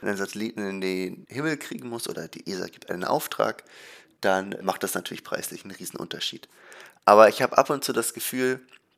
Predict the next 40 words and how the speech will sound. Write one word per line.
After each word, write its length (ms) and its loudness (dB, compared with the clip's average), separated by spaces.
dass 340 8
die, 500 -8
die 140 -16
Preissenkung 920 0
so 140 -2
dargestellt 600 4
wird, 180 -4
als 420 -6
könnte 300 0
inzwischen 460 -4
jeder 420 6
und 100 -10
immer 420 2
irgendwas, 440 -8
äh, 120 -18
ins 340 -12
Weltall 320 -2
schicken. 360 -2
Und 320 -2
das 240 8
ist 60 2
natürlich 400 2
nicht 200 -4
der 80 -6
Fall, 300 2
ja. 200 0
Also 320 -2
wenn 200 -8
du 280 -6
oder 280 -2
ich 320 -2
ein 280 -2
ambitioniertes 540 -4
Startup 440 4
gründen 640 -4
und 140 -4
wir 40 0
es 140 -2
irgendwie 380 0
schaffen, 520 2